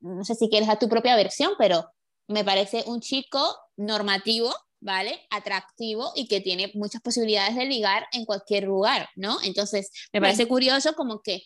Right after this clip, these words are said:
Speaker 1: yo le dije que era porque seguramente no tenía buen copy, que,
Speaker 2: <laughs>
Speaker 1: que es súper importante el copy, es que es
Speaker 2: Es
Speaker 1: súper
Speaker 2: muy importante.
Speaker 1: importante.
Speaker 2: A mí, el copy de "yo lo único que quiero es que mi mujer sea feliz y me llevo muy bien con mi mujer y mi mundo gira alrededor de mi mujer",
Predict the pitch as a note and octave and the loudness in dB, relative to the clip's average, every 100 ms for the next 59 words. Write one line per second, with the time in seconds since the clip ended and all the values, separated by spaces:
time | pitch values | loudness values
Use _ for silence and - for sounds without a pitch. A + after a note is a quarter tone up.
0 | G3 A#3 C4 D4+ C4+ C4+ B3+ A3+ A3 A3+ | 0 2 4 2 2 -2 -4 -4 -4 -4
1 | B3 C4+ A#3 A3 A#3+ A3+ A3 A3 G#3+ A3 | -6 -6 -4 -4 -2 -2 -2 -2 0 2
2 | G#3+ A3 _ _ - - _ - G#3 F#3+ | 0 -4 _ _ -20 -20 _ 0 2 4
3 | F#3 F3+ F3+ F4 F4 - - F4 - D4 | 4 4 6 4 4 -2 2 2 6 6
4 | C#4+ D#4+ E4 G4 F#4 F4+ D4 C4 - G4 | 6 4 4 4 2 0 -4 -2 0 0
5 | D5+ F#4 C4 - D4+ B4+ G4+ C4+ G#3+ A#3 | 0 -4 -4 -6 -4 -4 -4 -8 -6 -4
6 | - - G4+ F#4 G4 C#4 C#4 C4+ C4 A3+ | -6 -2 -2 2 2 4 4 6 2 4
7 | C#4+ D5 - A3+ C4+ A3+ B3 F#3 - _ | 2 0 0 0 2 0 0 -2 -6 _
8 | _ B3+ A3 A#3+ A#3+ B3 A3+ A3 G3+ G#3+ | _ 2 2 4 2 4 4 4 4 4
9 | A#3 A#3 A#3 A3 A3 A3 A3 G#3 G3+ G3 | 6 4 4 2 2 2 2 2 2 2
10 | A3 A3 G#3 G#3 G#3+ G3+ F#3 F3+ G3+ G#3 | 0 0 0 0 0 0 0 2 2 2
11 | G3+ G3 G3+ G3+ F#3 G3 G#3 F#3+ F3+ F3+ | 2 2 2 0 2 0 2 2 2 2
12 | F#3 G3 G3+ A3 F#3 F#3+ F3 F3 F#3 G3 | 2 0 2 2 2 2 2 2 2 0
13 | F#3+ G3 G3 F#3 F#3 | 0 2 0 0 -4